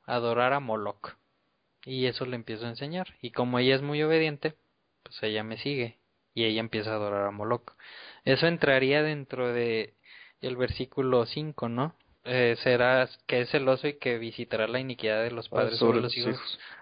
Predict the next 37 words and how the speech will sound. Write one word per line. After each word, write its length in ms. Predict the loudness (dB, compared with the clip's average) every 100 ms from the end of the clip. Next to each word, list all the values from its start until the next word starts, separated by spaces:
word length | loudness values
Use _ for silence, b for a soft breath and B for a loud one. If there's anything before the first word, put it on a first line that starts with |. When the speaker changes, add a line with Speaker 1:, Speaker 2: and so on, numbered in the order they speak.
| B -10
Speaker 1:
hasta 220 | -6 -6
la 100 | -6
tercera 320 | -6 -4 -4
y 40 | -2
cuarta 280 | -4 -4
generación, 480 | -4 -2 0 0 -2
que 120 | 4 4
después 360 | 4 2 2
en 120 | 2
Deuteronomio, 840 | 2 0 -2 -4 -4 -4 -2 -2 B B B B B B -10
mm, 380 | -4 0 -2 2
nos 140 | 2 6
lo 120 | 6
refuerza, 580 | 4 4 4 4 0 -8
¿no? 180 | -10
Que 140 | -10 -8
dice, 400 | -8 -4 -4 -4
"Si 180 | 0 2
alguien 340 | 2 -2 -2
de 100 | -4
tu 180 | -4 -4
pueblo, 400 | 0 0 0 -4
de 100 | -8
tu, 320 | -10 -16 -16 -12
de 160 | -12
tu 160 | -10 -12
congregación, 600 | -12 -8 -4 -2 2 2 2
Speaker 2:
Aunque 140 | 2
sea 160 | 0 0
tu 240 | -2 -4
hijo. 180 | -2 4
Speaker 1:
incluso 260 | 6 6 4
tus 220 | 0 -6 -2
padres 600 | 2 4 4 2 -2 -6
o 80 |
tus 280 | -10 -8 -6
hijos, 480 | -6 -6 -10 -12